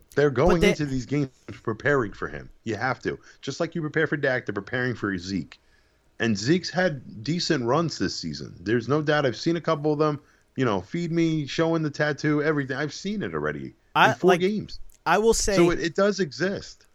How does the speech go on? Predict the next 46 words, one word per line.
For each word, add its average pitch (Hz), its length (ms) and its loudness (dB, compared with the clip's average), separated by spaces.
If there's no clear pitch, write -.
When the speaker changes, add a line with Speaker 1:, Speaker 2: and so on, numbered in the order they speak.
Speaker 2:
I 170 80 6
will 220 120 4
say 226 180 2
the 170 100 0
first 185 360 -2
two 226 160 -2
games 147 460 -2
with 147 160 -4
the 135 60 -8
Dallas 135 320 0
Cowboys, 123 380 -2
the 127 60 -12
first - 300 -4
two 190 100 -4
games, 156 320 -4
they 139 120 -2
were 127 120 -4
run 123 200 -4
heavy. 107 340 -10
It 151 120 0
got 156 220 2
to 175 140 8
a 156 40 6
point 175 300 2
where 160 140 0
they 151 160 -2
needed 170 320 0
to - 80 0
pass 151 340 2
it, 151 180 -4
obviously, 135 460 -6
'cause 127 200 -6
they 131 100 -4
were 123 100 -4
down 131 460 -4
against 127 320 -6
the, 120 220 -4
the 127 120 -6
Rams 110 520 -4
big. 110 380 -4
But 185 180 8
Speaker 1:
So 143 80 2
Speaker 2:
just 104 200 6
Speaker 1:
if 127 40 -6
you 190 120 -2
can't, 165 400 -6